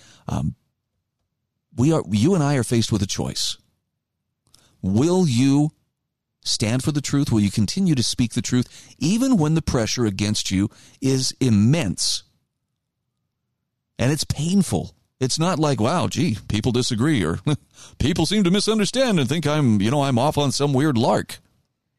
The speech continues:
I don't think, I don't think you quite grasp just how serious it's becoming until you realize there are people who are being trained and conditioned to hate you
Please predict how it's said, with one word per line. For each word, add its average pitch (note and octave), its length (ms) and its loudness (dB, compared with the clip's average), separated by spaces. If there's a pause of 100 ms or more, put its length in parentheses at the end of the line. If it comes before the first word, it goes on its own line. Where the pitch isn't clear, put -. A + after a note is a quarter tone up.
(1080)
I G#2+ 80 -4
don't F3 140 0
think, F3 320 0
I A#2 80 -2
don't D#3 160 0
think D#3+ 140 -2
you - 80 -2
quite E3+ 340 -4
grasp C3 480 -2 (500)
just - 220 -2
how D3 120 2
serious B2 420 0
it's A2+ 140 -4
becoming A2 440 0
until A#2+ 240 0
you A2+ 100 2
realize G#2+ 360 0 (920)
there C#3 200 2
are C#3+ 80 0
people D3 440 0
who B2+ 200 0
are A2 80 2
being A2+ 300 0
trained G#2 600 0
and A2 160 -2
conditioned G2+ 720 -2 (560)
to G#2+ 240 0
hate E3 460 -4
you G3+ 260 0